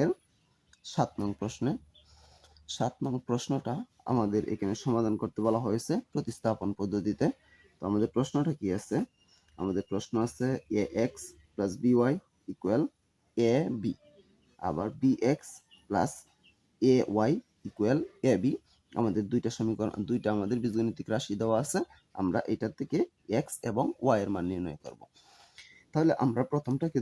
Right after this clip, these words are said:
ধরব এক নং সমীকরণ, পরেরটাকে ধরব দুই নং সমীকরণ। এখন কথা হচ্ছে, এই যে রাশিগুলো আছে, আমাদের এখানে ছয় দশমিক একে প্রতিস্থাপন আছে, অপনয়ন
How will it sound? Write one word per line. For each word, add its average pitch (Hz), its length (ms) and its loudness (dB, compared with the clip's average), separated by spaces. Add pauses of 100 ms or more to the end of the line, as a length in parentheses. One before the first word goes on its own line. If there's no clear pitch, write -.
ধরব 104 180 -2 (2000)
এক 117 160 2 (100)
নং 82 100 0 (120)
সমীকরণ, 117 440 2 (360)
পরেরটাকে 123 520 -2
ধরব 92 180 0 (480)
দুই 135 260 4
নং 85 140 2
সমীকরণ। - 500 -12 (440)
এখন 170 160 0 (100)
কথা 117 220 -2
হচ্ছে, 107 260 -6 (640)
এই 160 180 6 (100)
যে 170 180 2 (220)
রাশিগুলো 101 460 -2 (140)
আছে, 127 240 -4 (400)
আমাদের 135 340 2 (160)
এখানে 117 280 2 (300)
ছয় 127 220 -2
দশমিক 110 380 -2 (200)
একে 131 220 -2 (280)
প্রতিস্থাপন 117 680 -4
আছে, 165 160 -2 (300)
অপনয়ন 95 480 2